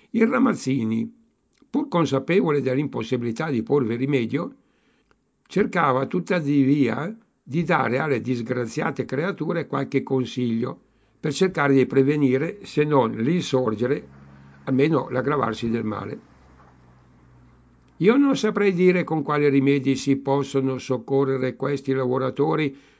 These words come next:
nella loro disgrazia. Infatti non è facile persuaderli a lasciare quel mestiere da cui ricavano guadagno e cibo. E il medico non ha alcun rimedio con cui restituire gli occhi, quando il male è già avanzato,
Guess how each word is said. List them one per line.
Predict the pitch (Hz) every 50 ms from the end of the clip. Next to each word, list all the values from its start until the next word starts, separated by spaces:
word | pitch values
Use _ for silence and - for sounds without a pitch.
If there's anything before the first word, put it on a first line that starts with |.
| _ _
nella | - 127 131 131 131 131
loro | 131 135 151 160 156 143
disgrazia. | 117 113 117 135 139 156 156 151 113 - - - - - - _ _ _ _ _ _ _ _ _ _
Infatti | - 160 165 139 - - 123 - 113 104 - - - - 123 120
non | 113 113 120 120 127
è | 143 135
facile | - - - 160 147 - - 127 135 127 113 - - _ _ _ _ _ _ _
persuaderli | - 147 143 120 117 - 131 143 151 165 165 151 151 135 127 127 127 117 113 - _ _ _ _ _
a | - 131
lasciare | 127 127 117 - - 147 160 160 143
quel | - - 127 120
mestiere | 127 123 107 - 135 143 160 170 156 151 143 135 - -
da | - - 104
cui | - - 131
ricavano | 123 113 110 - 117 127 123 117 110 113
guadagno | 110 - 120 113 123 127 131 123 117 117
e | 110
cibo. | 113 - 127 120 113 - 113 - - - _ _ _ _ _ _ _ _ _ _ _ _ _ _ _ _
E | - 147
il | 160
medico | 175 190 202 208 190 170 180 - 208 208
non | 202 180 185 208 233
ha | 233
alcun | 226 220 220 220 208 202
rimedio | 190 196 196 214 208 180 131 127 127 - - _ _ _ _ _ _ _
con | - - - -
cui | - 190 185 185
restituire | 170 170 139 - - 151 135 - 147 147 151 147 143
gli | 135 123 127
occhi, | 117 104 - - - 139 - - _ _ _ _ _
quando | _ - 139 147 143 131 139
il | 135
male | 131 123 131 135 135 135 131
è | 127
già | 113 123 123
avanzato, | 127 117 120 120 120 113 - - 113 107 - - - -